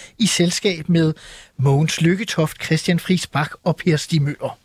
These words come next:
Mogens Lykketoft er forhenværende udenrigsminister, og derudover forhenværende formand for S, forhenværende finansminister, skatteminister,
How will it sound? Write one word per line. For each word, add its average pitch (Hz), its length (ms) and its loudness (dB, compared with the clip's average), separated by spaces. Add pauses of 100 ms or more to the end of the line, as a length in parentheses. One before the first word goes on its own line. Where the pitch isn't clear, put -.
(760)
Mogens 185 320 2
Lykketoft 190 580 0
er 147 260 2
forhenværende 170 760 2
udenrigsminister, 190 880 0
og 135 140 -6
derudover 170 420 2
forhenværende 160 760 0
formand 170 400 2
for 185 300 -2
S, - 120 -6
forhenværende 165 420 0
finansminister, 165 600 0
skatteminister, 196 760 2